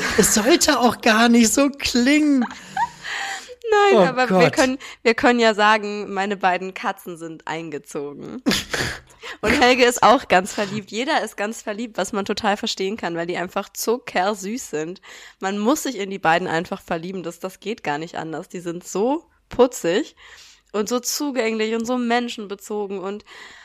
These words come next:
Speaker 2: oh, und so weich. Sie sind so weich. Oh.
Speaker 1: Vor allem liegen die beide auf dieser kleinen, flauschigen Hängematte bei dir und schlafen einfach.
Speaker 2: Ja, die Heizungshängematte ist wirklich der Shit. Also der, die kommt richtig gut an,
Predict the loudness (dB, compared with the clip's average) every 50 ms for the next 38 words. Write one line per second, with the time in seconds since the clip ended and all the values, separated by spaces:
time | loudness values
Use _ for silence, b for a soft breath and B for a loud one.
0 | B B B B B B _ -2 0 0 0 -2 -2 0 0 0 0 0 -2 -2
1 | -2 -2 -2 -2 -4 -6 -6 -10 -12 -10 -6 -4 -2 0 0 0 -2 -4 -6 -6
2 | -6 -6 -6 -4 -4 -2 -2 -2 -2 -2 -2 -2 -2 -4 -6 -12 -18 -20 _ _
3 | -10 -10 -10 -10 B B B B B _ _ _ -18 -18 -8 -4 0 2 4 4
4 | 6 6 6 6 6 6 4 2 0 -2 0 0 0 -2 -2 -2 -4 -2 -2 -2
5 | -4 -6 -6 -4 -2 -2 -2 -2 -4 -8 -6 -4 -4 -2 -2 -2 -2 -2 -4 -6
6 | -2 0 2 2 4 4 4 2 2 0 0 -4 -6 -6 -4 -4 -4 -4 -6 -8
7 | -10 -8 -6 -6 -6 -6 -6 -8 -6 -4 -4 -4 -2 0 0 0 0 0 -2 -4
8 | -4 -4 -4 -4 -6 -6 -6 -6 -6 -8 -8 -10 -10 -10 -12 -14 -18 _ _ -10
9 | -8 -8 -6 -8 -8 -8 -10 -12 -10 -4 -2 -2 -2 -2 -2 -4 -6 -4 -4 -4
10 | -2 -2 0 2 0 0 0 -2 -2 -2 -4 -6 -6 -6 -10 -10 -6 -4 -2 -2
11 | -2 -2 -4 -6 -6 -6 -8 -8 -6 -6 -6 -6 -6 -8 -12 -12 -8 -6 -8 -6
12 | -6 -8 -10 -10 -12 -14 -12 _ -12 -10 -6 -4 -4 -2 -4 -6